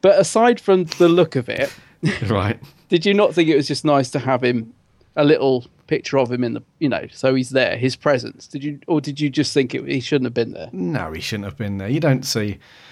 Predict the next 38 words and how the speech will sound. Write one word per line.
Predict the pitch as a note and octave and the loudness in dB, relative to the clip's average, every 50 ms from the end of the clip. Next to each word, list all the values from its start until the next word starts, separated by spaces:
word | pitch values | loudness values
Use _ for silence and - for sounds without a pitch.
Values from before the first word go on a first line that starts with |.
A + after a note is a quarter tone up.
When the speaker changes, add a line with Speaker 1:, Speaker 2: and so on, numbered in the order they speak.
| - - _ _ _ _ - | -20 -20 _ _ _ _ -12
Speaker 2:
you | - E3+ | -8 -6
don't | E3 E3+ D#3 C3+ B2 C3+ | -2 0 0 0 0 -2
see, | - - B2 G#2+ G#2 G2+ F#2+ | -4 -2 -2 -2 -2 -2 -4
um, | F#2+ F#2+ F#2 F2+ F2 F2 D#2 _ _ _ _ _ _ _ _ _ _ _ _ _ _ - _ _ - _ _ - - C3+ C#3 | -4 -6 -6 -8 -10 -12 -16 _ _ _ _ _ _ _ _ _ _ _ _ _ _ -20 _ _ -20 _ _ -20 -20 -20 -16
like, | C#3+ A2 G#2+ G2 C3+ - | -12 -10 -10 -10 -10 -8
the | - G#2+ G2+ | -8 -6 -4
armed | G2 F#2+ F#2 F#2 F2 | -4 -4 -4 -6 -8
forces, | - - - G#2+ G2+ G2 F#2 - G2 F#2+ F#2 - - | -10 -8 -6 -6 -4 -4 -6 -8 -10 -10 -10 -10 -10
you, | G#2+ G2+ | -8 -8
like, | G2 F#2+ G2+ - - | -8 -8 -10 -10 -12
if, | B2 G#2+ - - _ _ _ _ - | -16 -18 -18 -20 _ _ _ _ -12
you | - C3 A2 | -8 -6 -4
know, | G2+ G2 | -4 0
any | G#2+ A#2+ B2 A#2+ G#2 | 2 2 2 2 2
kind | - G#2+ G2 F#2 F#2 F2+ | 0 -2 -4 -4 -4 -6
of | F#2+ F2 - - | -8 -10 -6 -4
military | G#2 G#2 G2+ G2 G2 - - G#2 F#2+ F#2+ F#2 F2+ _ _ _ _ _ _ _ _ _ _ _ _ _ _ _ _ _ _ - | -4 -2 -2 -2 -4 -6 -6 -8 -8 -8 -10 -12 _ _ _ _ _ _ _ _ _ _ _ _ _ _ _ _ _ _ -20
or | - - B2 - | -18 -12 -8 -2
anything | A#2+ A#2+ G#2+ F#2+ A2 G2 G2+ | -2 -2 -2 -2 -4 -6 -4
like | G2+ G2 F#2 G2+ | -4 -4 -4 -4
that | G#2 F#2+ F#2 | -6 -6 -6
at | F#2 - - - | -6 -8 -8 -6
all, | G#2 F#2+ G2 | -6 -6 -6
any | G2 G2+ | -6 -8
kind | G2+ - G#2 G2 F#2+ | -8 -8 -8 -6 -6
of | F#2 - - | -8 -8 -6
organisation | G#2 G2+ F#2+ G#2 F#2+ F#2 F#2 F2+ G2+ G2+ G2+ G2 - G#2+ G2+ | -8 -6 -6 -6 -8 -6 -6 -4 -4 -6 -6 -6 -8 -12 -10
or | G2 F#2+ | -10 -8
anything | G2 G2+ - A#2+ - - A#2 | -8 -6 -4 -4 -2 -2 -2
like | A2 G#2+ | -4 -4
that. | G#2+ A2 C3 | -4 -2 -2
You | C#3 | 0
don't | C3 A#2+ A2 G2+ - | 0 0 -2 -4 -8
see | - A2 G#2 G2+ G2 F#2+ - - - - - - - _ _ _ _ _ _ _ _ _ _ _ _ _ _ _ _ _ - - | -6 -4 -4 -6 -6 -8 -12 -18 -20 -20 -20 -20 -20 _ _ _ _ _ _ _ _ _ _ _ _ _ _ _ _ _ -18 -10
big | - A2+ A2 G#2 - | -8 -8 -8 -8 -8
hand-painted | - - - A2 G#2+ G#2+ G#2+ G2 - A2 A2+ B2 A#2 G#2+ G2+ - | -8 -6 -4 -2 -2 -2 -4 -4 -4 -4 -4 -4 -6 -8 -10 -8
portraits | - A#2 B2 A#2+ - B2 A#2+ A#2+ - C#3 - | -6 -4 -4 -4 -2 -4 -4 -4 -4 -6 -8
of | G#2+ F2+ - | -8 -10 -12